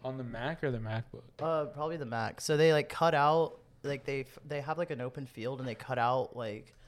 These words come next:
Speaker 2: the shape of an Oreo. And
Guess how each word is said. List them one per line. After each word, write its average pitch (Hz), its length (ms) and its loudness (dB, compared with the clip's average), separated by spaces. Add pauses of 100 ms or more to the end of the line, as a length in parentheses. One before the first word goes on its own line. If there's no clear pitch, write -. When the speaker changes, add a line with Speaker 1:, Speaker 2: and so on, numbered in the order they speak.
(260)
Speaker 2:
the 135 80 -6
shape 123 360 0
of 123 100 0
an 110 80 -2
Oreo. 98 640 -2 (1120)
And 113 420 -8